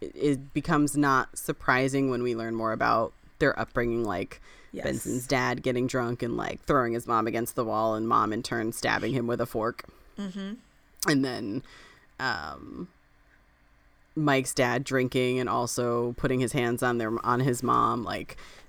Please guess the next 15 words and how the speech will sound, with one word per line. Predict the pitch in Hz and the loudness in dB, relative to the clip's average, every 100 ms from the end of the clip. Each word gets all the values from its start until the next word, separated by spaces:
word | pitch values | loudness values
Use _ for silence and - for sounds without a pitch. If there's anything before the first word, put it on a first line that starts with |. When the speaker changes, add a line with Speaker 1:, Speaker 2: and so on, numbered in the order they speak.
| - - | -20 -20
Speaker 1:
it's | - | 2
not | 277 220 | 4 4
surprising, | - 170 - - - 151 135 147 147 160 156 156 151 | 0 -2 -2 -6 0 4 6 4 4 4 4 2 2
but | 151 | 2
it's | 131 - | 2 2
still | 160 139 | 2 2
like, | 123 120 - | 2 0 -4
"Oh, | 170 175 160 | -10 -8 -10
please | 190 185 | -10 -8
stop | 185 170 | -8 -8
throwing | 151 139 147 | -4 -4 -4
things | 143 147 147 | -4 -4 -4
at | 143 | -6
each | 139 | -4
other | 127 135 127 147 147 | -4 -2 -2 -2 -4